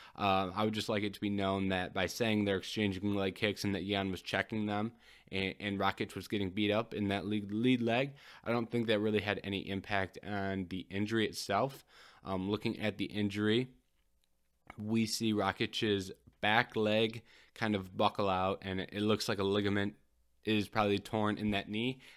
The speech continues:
I'm no doctor, but I know that's no good. Um, but a lot of the damage of the kicks were, was being taken, uh, by that lead leg. Jan was landing very effectively on th-, that lead leg,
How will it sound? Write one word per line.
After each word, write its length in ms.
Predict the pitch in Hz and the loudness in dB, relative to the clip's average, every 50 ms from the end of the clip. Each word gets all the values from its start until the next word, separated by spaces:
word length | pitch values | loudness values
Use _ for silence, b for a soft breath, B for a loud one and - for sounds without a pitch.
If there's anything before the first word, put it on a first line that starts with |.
| B B - | B B -6
I'm 160 | 107 110 113 | -4 -2 -2
no 140 | 110 104 98 | -2 -2 -2
doctor, 360 | 95 101 101 104 107 - 123 | -2 -2 -2 -2 -4 -6 -8
but 120 | 117 113 | -4 -2
I 80 | 107 101 | 0 0
know 220 | 101 101 98 98 | 2 2 0 2
that's 280 | 95 98 78 76 - - | 2 0 -2 -2 -4 -4
no 280 | 113 107 98 92 87 - - | -2 -2 -2 -2 -4 -4 -2
good. 400 | 135 139 131 117 107 104 95 - B B B B B B B | 2 4 4 4 4 2 2 -2 B B B B B B B
Um, 340 | - 110 110 107 107 107 107 | -4 0 0 2 2 0 2
but 180 | 113 139 147 147 | 2 4 6 8
a 20 | |
lot 220 | 160 175 180 175 | 10 10 10 10
of 80 | 165 143 | 10 6
the 80 | 135 120 | 2 4
damage 520 | 110 113 113 110 110 113 110 101 101 - - - | 4 4 6 6 6 6 4 2 0 -6 -10 -4
of 240 | - 110 107 101 98 | 0 2 2 2 2
the 100 | 101 104 | 0 -2
kicks 460 | 104 - 139 139 151 147 - - - | -2 2 2 2 2 2 -2 -8 -8
were, 500 | - 123 113 110 117 117 113 110 110 107 | -8 -4 2 4 4 6 6 4 4 2
was 220 | 90 120 123 117 107 | 4 2 2 2 2
being 240 | 117 135 127 120 113 | 2 2 2 2 2
taken, 500 | - 120 113 107 - 113 104 101 98 - B B B B B B - | 0 0 0 0 0 -2 -2 -2 -4 -6 B B B B B B -6
uh, 180 | - 104 101 98 | -2 -2 0 2
by 160 | 95 107 107 | 2 2 2
that 220 | 107 104 101 64 | 2 2 -2 -2
lead 260 | 85 104 110 107 101 107 | 0 0 0 0 2 2
leg. 320 | 104 101 98 101 101 - b b b b b b - | 2 2 2 0 -2 -6 b b b b b b -2
Jan 240 | 110 110 113 113 113 | 0 0 2 2 0
was 140 | 107 101 | 0 0
landing 300 | 113 110 110 107 104 98 | 0 0 2 2 0 2
very 240 | 101 107 107 107 98 | 2 2 4 4 2
effectively 580 | 87 98 - - 131 135 139 131 110 110 113 110 | 0 -2 0 0 0 0 2 -2 0 2 2 4
on 160 | 107 104 104 | 4 2 0
th-, 260 | 107 98 - 90 95 92 | -2 -4 -6 -8 -10 -6
that 220 | 101 110 110 - 82 | -2 0 0 0 0
lead 280 | 101 107 110 107 104 | 0 0 0 0 0
leg, 360 | 107 110 110 107 113 110 113 | 0 0 2 2 0 -2 -4